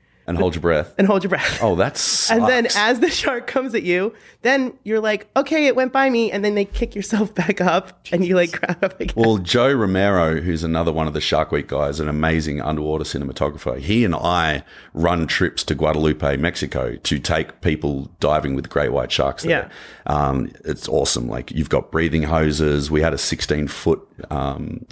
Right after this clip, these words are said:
Speaker 1: great white turn up. I think the footage from that is actually on a Nat Geo show tonight. Um, 'cause she grabbed onto the whole side of the cage.
Speaker 2: Yeah.
Speaker 1: And you would think people would be scared. The three girls in the cage didn't blink an eye.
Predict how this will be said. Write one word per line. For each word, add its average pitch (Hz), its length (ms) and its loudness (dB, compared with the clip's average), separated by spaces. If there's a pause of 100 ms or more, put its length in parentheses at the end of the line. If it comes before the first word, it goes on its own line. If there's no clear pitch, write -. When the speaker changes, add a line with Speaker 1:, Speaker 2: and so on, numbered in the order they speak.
Speaker 1:
great 82 260 -2
white 78 260 0
turn 76 220 0
up. 73 220 -2 (180)
I - 100 0
think - 300 -2
the - 80 -2
footage 85 340 0
from 78 160 -2
that 80 140 0
is 67 120 -2
actually 71 380 0
on 71 520 0 (120)
a 80 80 -4
Nat 76 260 0
Geo 76 300 2
show 67 240 -2
tonight. 62 360 -6 (520)
Um, 69 260 0
'cause 69 140 -2
she 73 260 2 (280)
grabbed 78 420 0
onto 76 260 -2
the 65 80 -4
whole 85 320 0
side 78 260 2
of 76 60 0
the 71 80 -6
cage. 67 580 -4 (220)
Speaker 2:
Yeah. 156 180 -4
Speaker 1:
And 85 80 2
you 85 60 2
would 90 100 2
think - 220 -2
people 92 380 0
would 71 160 -2
be 64 80 -4
scared. 71 520 -2
The 82 80 -2
three 123 320 0
girls 95 380 0
in 82 80 0
the 78 60 -4
cage 71 520 -4
didn't 87 400 0
blink 80 300 -2
an 71 180 -6
eye. 73 380 -4